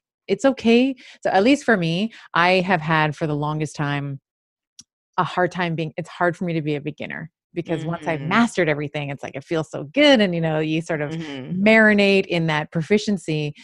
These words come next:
Speaker 1: Um, so to, to suck, like, to be <laughs> willing to
Speaker 2: Mm-hmm.
Speaker 1: suck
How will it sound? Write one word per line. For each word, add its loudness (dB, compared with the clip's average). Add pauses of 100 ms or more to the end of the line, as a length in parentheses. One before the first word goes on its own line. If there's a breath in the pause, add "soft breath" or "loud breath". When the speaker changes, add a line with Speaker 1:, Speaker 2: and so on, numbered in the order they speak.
(400 loud breath)
Speaker 1:
Um, -2 (100)
so 2
to, -2 (260)
to -4
suck, 0 (120)
like, -2
to -2
be 4
<laughs> 2
willing 8
to 2
Speaker 2:
Mm-hmm. -4
Speaker 1:
suck -8